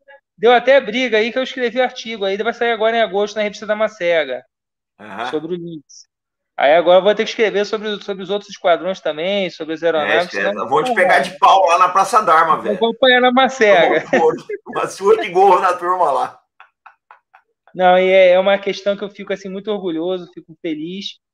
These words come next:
Speaker 1: É, é um reconhecimento, né? Que não é qualquer um que tem um artigo publicado aí na revista da Macega, né?
Speaker 2: Exatamente.
Speaker 1: Uma publicação interna da Marinha e ser convidado para escrever um artigo para a revista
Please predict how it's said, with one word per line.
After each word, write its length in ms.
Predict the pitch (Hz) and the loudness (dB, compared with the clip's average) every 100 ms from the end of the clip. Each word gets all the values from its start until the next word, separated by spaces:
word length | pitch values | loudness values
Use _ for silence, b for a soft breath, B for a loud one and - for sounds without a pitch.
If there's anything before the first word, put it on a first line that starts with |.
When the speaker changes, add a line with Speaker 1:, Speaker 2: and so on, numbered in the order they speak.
| _ _ | _ _
Speaker 1:
É, 300 | 139 139 143 | -2 -2 0
é 60 | 165 | 0
um 60 | 190 | 2
reconhecimento, 840 | 233 247 262 262 240 202 208 190 | 2 2 0 0 -4 0 0 0
né? 160 | 175 170 | -4 -6
Que 100 | 170 | -4
não 80 | 202 | -2
é 20 | |
qualquer 380 | 226 226 226 175 | -2 2 2 2
um 100 | 196 | -2
que 120 | - | -8
tem 160 | 202 | -8
um 120 | 202 196 | -4 -2
artigo 640 | - - 185 180 156 143 _ _ _ _ | -4 -8 -12 -8 -10 -10 _ _ _ _
publicado 600 | 175 165 185 - 170 165 | -14 -8 -6 2 2 2
aí 40 | |
na 80 | 170 | -4
revista 280 | 175 156 185 | -6 -6 -2
da 100 | 180 | -2
Macega, 640 | 190 185 - 147 139 131 | 0 -2 -2 -2 -2 -2
né? 180 | 135 139 - | -8 -10 -14
Speaker 2:
Exatamente. 640 | 95 - 120 107 160 _ _ | -20 -16 -16 -18 -20 _ _
Speaker 1:
Uma 100 | 135 | -20
publicação 540 | - 139 156 147 - 151 | -14 -8 0 0 0 -6
interna 360 | 131 151 151 | -2 0 0
da 100 | 147 | 0
Marinha 580 | 147 131 135 160 180 180 | 0 0 -2 -6 -4 -4
e 520 | 170 156 147 135 - _ | -4 -6 -8 -12 -14 _
ser 200 | - 170 | -6 -4
convidado 600 | 196 190 185 156 151 139 - | -2 -4 0 2 4 2 -4
para 80 | 156 | -8
escrever 280 | - 147 151 | -8 -10 -6
um 80 | |
artigo 340 | 151 143 156 143 | -6 -6 -12 -6
para 180 | 147 147 | 0 0
a 40 | |
revista 520 | 139 139 147 - 131 | 0 -6 -12 -10 -10